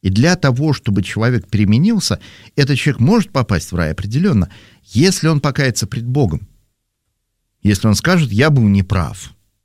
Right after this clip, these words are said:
Вот зря я это делал, я в этом раскаиваюсь, я прибегаю к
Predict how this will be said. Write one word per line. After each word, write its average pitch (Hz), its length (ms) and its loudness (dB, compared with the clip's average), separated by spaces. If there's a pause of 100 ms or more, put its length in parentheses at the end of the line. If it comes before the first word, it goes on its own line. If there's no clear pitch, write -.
(1000)
Вот 92 120 2
зря 135 280 4
я 104 80 4
это 95 180 -2
делал, 113 320 2
я 92 180 2
в 107 60 4
этом 110 220 2
раскаиваюсь, 147 760 0 (320)
я 123 540 0
прибегаю 117 640 2
к 110 420 0